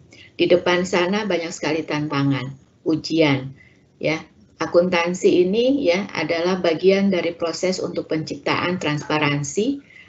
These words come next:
penci-, penciptaan responsibility, penciptaan sistem pemeriksaan yang baik. Jadi Bapak Ibu, adik-adik mahasiswa, tantangan di luar sana cukup,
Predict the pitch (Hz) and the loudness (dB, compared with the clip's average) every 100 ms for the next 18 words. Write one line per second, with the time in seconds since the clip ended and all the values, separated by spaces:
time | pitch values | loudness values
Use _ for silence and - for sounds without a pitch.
0 | _ - 156 156 - - 156 147 151 170 | _ -8 -6 -6 -8 -6 -4 -4 -2 -2
1 | 135 156 143 151 - 151 - 156 143 139 | 0 0 0 -4 -4 -4 -4 -4 0 0
2 | 139 - 226 277 277 - - - 151 151 | 0 -2 -2 -2 -4 -14 -20 -6 -4 -2
3 | 156 - - 156 156 147 156 151 147 143 | -4 -2 0 -2 -2 -4 -4 -6 -6 -6
4 | 147 147 147 143 147 139 147 233 277 - | -6 -4 -2 0 0 2 4 2 0 0
5 | 151 180 165 143 143 - 156 156 220 - | 2 2 0 -2 -2 -4 -4 2 4 4
6 | 175 156 147 151 151 147 143 156 143 - | -2 -4 -2 -2 -2 -2 -2 -2 -2 -2
7 | 208 185 165 160 156 160 156 160 160 160 | 0 0 -2 -2 -2 -2 -2 -2 -2 -4
8 | 185 196 247 - - - | -2 -2 -2 0 0 -2